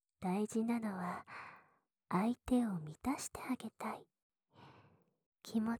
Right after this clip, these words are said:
ちよくしてあげたいっていう、僕ちゃんのその気持ち。相手を思いやる気持ち。ママのこと気持ちよ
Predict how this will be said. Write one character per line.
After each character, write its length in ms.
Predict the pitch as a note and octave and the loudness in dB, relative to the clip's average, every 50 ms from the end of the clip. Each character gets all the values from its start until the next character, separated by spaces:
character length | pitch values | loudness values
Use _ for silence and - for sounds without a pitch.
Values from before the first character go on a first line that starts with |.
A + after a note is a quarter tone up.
| - | -4
ち 160 | - - B3+ | -2 0 0
よ 100 | B3 B3 - - | 0 0 -2 -6
く 140 | - - A3 | -6 -6 -6
し 160 | - - - | -6 -8 -8
て 120 | - - | -6 -4
あ 200 | A#3 A#3 A#3 A#3+ | -2 -2 0 -2
げ 180 | A#3+ - B3 B3+ | -2 0 -2 -2
た 220 | - - C4+ C#4+ | 0 0 2 2
い 80 | D#4+ F4+ | 2 2
っ 20 | - - _ _ _ _ _ | 0 -4 _ _ _ _ _
て 100 | - B3+ | -6 -6
い 40 | A#3+ - - A3+ A3 | -4 -2 -2 -2 -2
う、 60 | A3+ - - - - - - - - - - - _ _ _ _ _ _ _ _ _ - | -4 -6 -10 -16 -16 -18 -18 -16 -18 -20 -20 -20 _ _ _ _ _ _ _ _ _ -4
僕 260 | G3 G#3 - - - | -4 -4 -4 -6 -8
ち 180 | - - - G3+ | -6 -2 0 2
ゃ 80 | F#3 | 2
ん 80 | E3 E3 | 2 0
の 100 | D#3 D3 | -4 -6
そ 240 | - - - - F3 | -6 -4 0 0 2
の 160 | E3+ F#3+ G#3+ - - | 2 0 -2 -6 -8
気 140 | - - | -6 -6
持 120 | A3 A3 A#3 A#3 - _ | -6 -6 -6 -8 -12 _
ち。 220 | - - - F4 - _ _ _ _ _ _ _ _ _ _ _ _ _ _ _ _ - - - - - - _ _ _ _ _ _ _ _ _ _ _ _ | -14 -10 -10 -10 -10 _ _ _ _ _ _ _ _ _ _ _ _ _ _ _ _ -20 -20 -20 -20 -20 -20 _ _ _ _ _ _ _ _ _ _ _ _
相 260 | - A3 A3 A3+ A#3+ B3 - | -2 0 0 0 0 -2 -2
手 160 | - - B3 A#3+ | -2 0 2 2
を 40 | A3 G3+ E3+ D#3 D#3 | 2 0 0 -2 -2
思 260 | D3+ D#3 F3+ G3+ A#3 | 0 0 2 4 4
い 160 | C4 C#4+ D4+ | 4 6 6
や 100 | E4 F4+ | 6 6
る 160 | F#4 F#4+ F4+ - | 4 4 2 2
気 140 | - - C4+ | 0 -2 -2
持 160 | B3+ B3+ B3 | -2 -2 -4
ち。 40 | - _ - - - - - _ _ _ _ _ _ _ _ _ _ _ - - _ _ _ _ _ _ _ _ _ _ _ _ _ _ _ _ _ _ _ - | -8 _ -18 -18 -18 -18 -20 _ _ _ _ _ _ _ _ _ _ _ -20 -20 _ _ _ _ _ _ _ _ _ _ _ _ _ _ _ _ _ _ _ -6
マ 160 | A3+ A3+ A#3 | -4 -2 -2
マ 160 | A#3+ B3 A#3+ | -2 -2 -2
の 140 | A3+ A3 G#3 | -4 -4 -6
こ 160 | - - G3+ | -6 -8 -10
と 180 | G3+ - - G#3+ - | -8 -8 -8 -10 -10
気 160 | - - A3 | -8 -8 -8
持 160 | G#3+ A3 A#3+ C4 - | -6 -6 -8 -8 -8
ち 160 | - - D4+ | -6 -2 -2
よ 100 | D4+ E4 | -2 -2